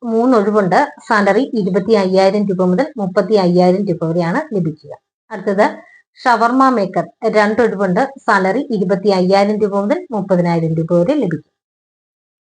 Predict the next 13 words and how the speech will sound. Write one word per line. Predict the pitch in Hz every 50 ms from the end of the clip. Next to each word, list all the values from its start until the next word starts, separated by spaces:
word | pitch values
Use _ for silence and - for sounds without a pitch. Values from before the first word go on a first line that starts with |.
| _ _
ബർഗർ | 226 214 247 247 240 220 - 285 294 302 294 - - - 247 - -
സാൻഡ്വിച്ച് | 226 208 202 202 190 208 202 208 - 190
മേക്കർ, | 190 185 170 175 165 151 - - _ _ _ _ - 240
രണ്ട് | 208 214 214 208 202 214
ഒഴിവുണ്ട്. | 208 208 196 202 196 185 226 285 277 285 -
സാലറി | 233 208 202 202 202 220
ഇരുപത്തി | 214 196 185 180 196 185 202 208
അയ്യായിരം | 190 190 190 196 196 190 196 202
രൂപ | 196 202 196 196
മുതൽ | 202 233 302 349 339 254
മുപ്പതിനായിരം | 196 185 - 190 175 175 175 175 165 165 160
രൂപ | 165 165 160 160
വരെ. | 151 151 151 143